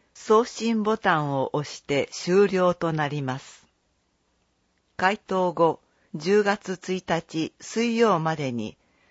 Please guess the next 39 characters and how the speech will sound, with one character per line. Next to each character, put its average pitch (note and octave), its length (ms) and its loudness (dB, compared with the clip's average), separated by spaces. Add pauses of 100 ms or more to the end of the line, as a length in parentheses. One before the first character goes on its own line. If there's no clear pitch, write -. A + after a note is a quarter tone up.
世 F#3+ 260 -4
帯 A3 280 2
員 D3+ 300 -4
の C3 200 -4
出 F#3+ 220 -6
生 G3 440 0
や F#3 120 0
転 G3+ 340 -4
居 D#3 180 -6
な C#3+ 180 -2
ど、 C3 200 -4 (240)
回 A3+ 200 -2
答 A3 280 -2
内 G3+ 340 0
容 C#3 200 0
に C3+ 180 -8
変 G3+ 260 -4
更 G3 320 -2
が F3 260 0
あ F#3+ 80 0
る D3+ 140 -6
場 B2+ 240 -2
合 C#3+ 260 -4
は、 B2+ 220 -6 (600)
再 A3 360 -2
ロ G#3 160 0
グ G#3+ 140 2
イ G3 140 0
ン C#3+ 140 -6
の C3 180 -4
上、 C3 340 -4 (460)
修 G#3+ 280 0
正 G3+ 340 -2
し - 80 -14
て F#3+ 140 -6
く F#3 140 -12
だ E3+ 140 -2
さ D#3 260 -8
い。 A#2 120 -10